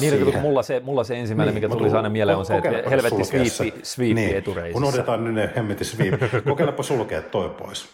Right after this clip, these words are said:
Speaker 1: En mä tiedä,
Speaker 2: Pyst-,
Speaker 1: ehkä se on,
Speaker 2: pystytkö niinku?
Speaker 1: se, se saattaisi silti ehkä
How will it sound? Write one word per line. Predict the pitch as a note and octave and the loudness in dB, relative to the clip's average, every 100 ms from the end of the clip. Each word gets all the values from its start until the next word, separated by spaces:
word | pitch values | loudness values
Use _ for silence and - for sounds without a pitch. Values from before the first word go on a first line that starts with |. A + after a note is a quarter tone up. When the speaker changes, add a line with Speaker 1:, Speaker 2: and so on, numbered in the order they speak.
| _ _ _ _ _ | _ _ _ _ _
Speaker 1:
En | D#3+ | -2
mä | F#3+ | 0
tiedä, | C#3 D#3 | 0 0
Speaker 2:
Pyst-, | |
Speaker 1:
ehkä | E3+ D3 | 0 0
se | G#3+ | 2
on, | A3 | 0
Speaker 2:
pystytkö | - | -2
niinku? | E2+ E2 - | -8 -6 0
Speaker 1:
se, | E3+ - | 0 0
se | - | -4
saattaisi | D3 G3 G#3 - C#3 | 0 0 0 -4 -6
silti | - D#3+ D#3+ A#2+ | -2 -2 0 0
ehkä | A2 - | 0 -2